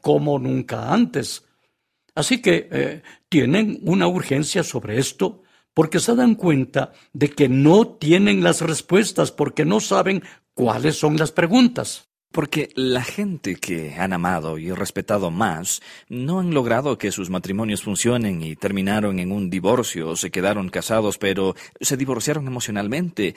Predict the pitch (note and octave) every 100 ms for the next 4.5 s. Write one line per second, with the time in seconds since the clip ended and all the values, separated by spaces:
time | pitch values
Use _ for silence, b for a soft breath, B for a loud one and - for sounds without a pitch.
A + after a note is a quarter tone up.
0 | B - G#2 A#2+ F#3 A3 A3 F3+ D3+ C3+
1 | - A2+ F#3 - F3+ E3+ F3+ G#3 - B2
2 | C3 B2 D3+ - E3+ F3 G3+ A#3+ - F3+
3 | D3 D#3 B2+ B2+ A2+ G2+ F#2+ B2 B2+ A2
4 | G#2+ G#2+ A#2+ - A2